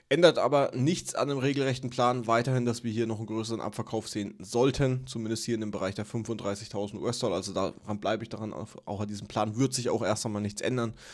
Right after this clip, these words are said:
solange wir hier nicht hier impulsiv in Richtung All-Time-High gehen und ich bleibe dabei, ich gehe auch weiterhin nicht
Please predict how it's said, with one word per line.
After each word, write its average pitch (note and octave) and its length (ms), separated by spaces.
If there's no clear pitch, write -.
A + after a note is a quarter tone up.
solange G#2+ 360
wir G#2+ 100
hier G#2+ 100
nicht G#2+ 180
hier G#2+ 160
impulsiv A2 420
in G#2+ 80
Richtung G#2 300
All-Time-High G2 520
gehen A#2+ 220
und F2+ 140
ich G2 80
bleibe F#2+ 240
dabei, F#2 240
ich - 140
gehe F#2+ 180
auch - 160
weiterhin F#2 300
nicht G#2 300